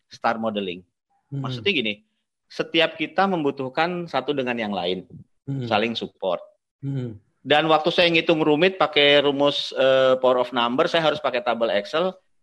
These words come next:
Speaker 1: Cak Man kasih rumus yang sederhana, ngapain susah-susah bro, tak gini aja, dia bilang gitu.
Speaker 2: Hmm.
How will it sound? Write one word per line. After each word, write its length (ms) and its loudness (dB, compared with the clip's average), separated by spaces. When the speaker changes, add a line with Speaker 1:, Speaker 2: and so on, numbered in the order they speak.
Speaker 1:
Cak 180 0
Man 220 -2
kasih 320 0
rumus 240 -2
yang 160 0
sederhana, 500 0
ngapain 800 2
susah-susah 720 0
bro, 400 2
tak 300 -2
gini 300 -2
aja, 640 2
dia 220 -6
bilang 260 -8
gitu. 160 -20
Speaker 2:
Hmm. 240 -14